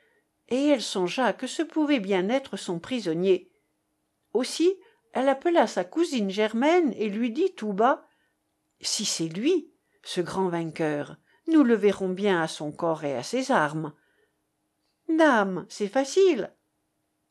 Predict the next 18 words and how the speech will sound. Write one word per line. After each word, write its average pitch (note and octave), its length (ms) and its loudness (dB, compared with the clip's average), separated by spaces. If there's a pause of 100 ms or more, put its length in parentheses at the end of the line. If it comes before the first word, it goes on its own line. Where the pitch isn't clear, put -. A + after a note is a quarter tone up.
(120)
Certes, - 540 -2 (340)
mais B3+ 220 2
gardez, F3+ 600 0
si - 160 -6
vous C4 180 -2
tenez D4 440 2
à C4 80 4
vos B3 180 -2
membres, B3+ 500 0 (280)
que C#4+ 100 2
personne C4 560 0
ne G#3+ 120 0
sache C#4 460 0
ce C4+ 80 -6
que C4 200 -4
je A#3 140 0
vais G3 200 2
faire, C#3+ 520 -2